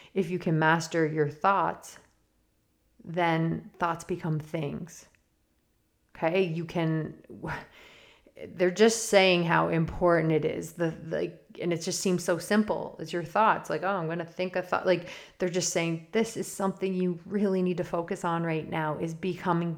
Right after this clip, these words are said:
very aware of your thoughts." And maybe you need to start journaling. Maybe you don't even realize the patterns, like, your negative thought patterns. They've just become so ingrained and so normal for you. But maybe if you write them down in a journal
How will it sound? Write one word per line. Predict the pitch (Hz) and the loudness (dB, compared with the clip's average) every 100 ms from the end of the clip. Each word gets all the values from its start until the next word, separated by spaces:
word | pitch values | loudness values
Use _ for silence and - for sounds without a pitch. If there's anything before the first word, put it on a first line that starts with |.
| 151 | -2
very | 175 180 185 190 | 2 2 0 -2
aware | 180 170 180 165 160 | -4 -6 -4 -2 -2
of | 160 | -2
your | 170 | -6
thoughts." | 165 196 196 - | -2 0 0 0
And | 170 165 | -2 0
maybe | 156 170 | -2 -4
you | 170 | -4
need | 165 165 | -4 -4
to | 175 | -4
start | - 165 165 | -2 -2 -2
journaling. | 165 185 175 147 160 - - - | -4 -2 -2 -4 -8 -14 -20 -8
Maybe | 185 196 220 | 0 2 4
you | 226 | 6
don't | 196 196 | 6 4
even | 185 175 | 4 2
realize | 160 160 175 185 180 | 2 0 2 0 0
the | 175 | -4
patterns, | - 147 160 165 180 190 - - _ | 2 2 2 -2 -2 -4 -8 -16 _
like, | - 160 - | -4 -4 0
your | 175 175 | 2 4
negative | 160 156 170 165 | 2 2 2 0
thought | 156 147 | 0 0
patterns. | 165 156 180 208 208 - - - - _ _ _ _ _ _ | 2 2 2 0 -2 -8 -20 -20 -20 _ _ _ _ _ _
They've | 202 202 190 180 | -8 0 2 4
just | 180 185 | 2 2
become | 214 202 190 170 | 0 2 0 0
so | - - 165 165 170 165 165 170 147 - - | -2 2 4 6 6 4 2 -2 -8 -12 -8
ingrained | 185 175 160 156 165 170 | -2 0 0 0 0 0
and | 160 160 | -2 0
so | 165 | 0
normal | 156 151 160 175 | 0 0 0 0
for | 196 | 0
you. | 202 | 2
But | 170 | 2
maybe | 165 180 202 196 | 2 2 2 0
if | 190 | 0
you | 180 | -4
write | 170 160 170 | 0 0 0
them | 170 160 | 0 -2
down | 151 160 160 143 160 147 - _ _ _ _ _ - | 0 0 0 -2 -6 -12 -18 _ _ _ _ _ -6
in | 180 | -2
a | 170 | -2
journal | 151 175 160 165 190 220 | -2 -2 0 0 0 -2